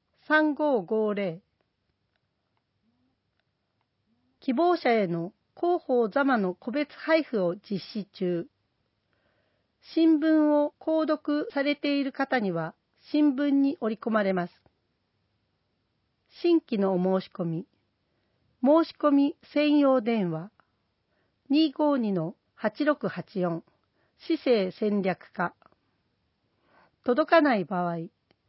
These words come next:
株式会社神奈川新聞総合サービス。フリーダイヤル。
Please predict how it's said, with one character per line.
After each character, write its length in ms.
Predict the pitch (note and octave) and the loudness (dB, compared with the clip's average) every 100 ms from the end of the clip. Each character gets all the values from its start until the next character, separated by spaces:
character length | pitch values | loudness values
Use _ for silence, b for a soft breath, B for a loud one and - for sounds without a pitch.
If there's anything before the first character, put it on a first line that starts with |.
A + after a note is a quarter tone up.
| _ _ _ - | _ _ _ -4
株 300 | C4 C4 D#4 | -2 0 -2
式 260 | - D4 | -2 0
会 200 | C#4+ A#3+ | 0 0
社 300 | - E3+ G3 - _ _ | -4 -10 -10 -14 _ _
神 200 | - A#3+ | -8 -4
奈 60 | C#4+ | 2
川 240 | D#4 D#4 | 4 4
新 380 | D4 - C#4+ A3 | 2 0 0 0
聞 240 | F#3 E3 E3+ | -2 -2 -4
総 260 | - C#4 | -2 0
合 280 | C#4 C4 B3+ | 2 2 0
サ 220 | - A3 | -2 -2
ー 40 | E3+ | -2
ビ 160 | D#3 | -8
ス。 40 | - _ _ _ _ _ _ _ _ _ _ _ | -14 _ _ _ _ _ _ _ _ _ _ _
フ 80 | C4+ | -2
リ 240 | D4+ D4+ | 0 2
ー 20 | |
ダ 160 | C4 B3+ | 2 2
イ 80 | G3 | -2
ヤ 120 | D#3+ | -4
ル。 200 | F3 | -10